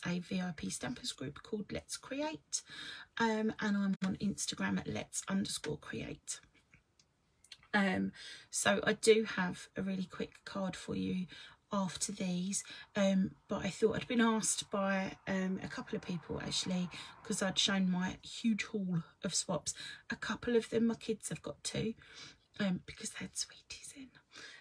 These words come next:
Um, so hopefully we'll still be able to have a decent show for you. Um, so without further ado, I'm gonna turn this round and show you my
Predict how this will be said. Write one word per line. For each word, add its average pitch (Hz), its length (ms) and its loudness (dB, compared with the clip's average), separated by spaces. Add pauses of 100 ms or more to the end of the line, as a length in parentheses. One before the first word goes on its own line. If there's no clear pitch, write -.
(160)
Um, 175 380 2
so - 180 -4
hopefully - 800 -4 (140)
we'll 190 120 -2
still - 260 -4
be - 160 -8
able 143 220 -8
to - 100 -6
have - 320 -10
a 220 40 -4
decent - 440 -6
show - 180 -4
for - 220 -8
you. 208 200 -4 (560)
Um, 175 440 4
so 180 420 0 (160)
without 190 340 0
further 233 600 4
ado, - 600 -6
I'm 196 60 2
gonna 180 160 2
turn 185 320 -4
this 170 220 -2
round - 420 -4 (1200)
and 208 140 2
show - 180 4
you 180 400 0 (140)
my 180 240 2